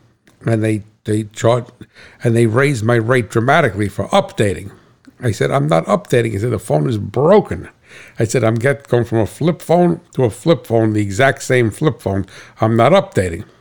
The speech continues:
I think it's a scam in the Verizon store. And then, then Charlotte's phone, the same thing happened. I think she washed it in a washing machine. I don't like that. <clears throat> And then, uh, she had a flip phone also. And it was the same thing. So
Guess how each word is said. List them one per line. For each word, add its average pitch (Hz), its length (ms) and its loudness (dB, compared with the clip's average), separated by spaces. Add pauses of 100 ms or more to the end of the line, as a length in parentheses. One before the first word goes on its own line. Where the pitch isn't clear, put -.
(260)
I 147 120 0
think 123 180 0
it's 107 100 -4
a 110 40 -2
scam 104 460 -2
in 92 60 -2
the 90 80 -4
Verizon 95 480 0
store. 90 260 -8 (600)
And 117 140 2
then, 117 400 0
then 107 220 -2
Charlotte's 139 640 2
phone, 120 280 2
the 101 60 -2
same 113 260 -2
thing 107 200 -4
happened. 110 340 -2
I 98 40 -2
think 127 200 -2
she - 100 -4
washed 113 500 0
it 95 100 -6
in 87 100 -8
a 90 80 -6
washing 107 400 0
machine. 104 220 -4
I - 20 0
don't 127 260 2
like 107 240 2
that. - 300 -12 (520)
<clears throat> - 600 2
And 117 160 4
then, 110 200 2
uh, 104 400 0 (960)
she - 180 -6
had 113 60 0
a 165 60 -4
flip 110 240 -6
phone 104 280 0
also. 117 380 0 (640)
And 127 80 -2
it 120 40 4
was 117 100 0
the 98 40 -6
same 123 240 -2
thing. 117 140 0
So 113 280 -2